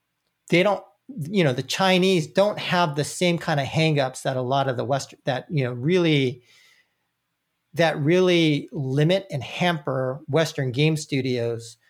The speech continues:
who have, like, a aversion to free-to-play game mechanics. And so when we're talking about how the free-to-play monetization and gaming model is, is really becoming, you know, the, a, a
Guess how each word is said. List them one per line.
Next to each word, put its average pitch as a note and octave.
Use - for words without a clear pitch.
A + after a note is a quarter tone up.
who D3+
have, D3
like, C3+
a D3
aversion C#3+
to B2+
free-to-play C3
game C#3
mechanics. A#2
And A#2
so D3
when D3
we're D3
talking F3
about C3+
how C#3
the D3+
free-to-play D3+
monetization D3
and B2
gaming D#3+
model A#2+
is, C3+
is B2
really E3
becoming, C3+
you C#3
know, B2+
the, B2+
a, D#3
a C3+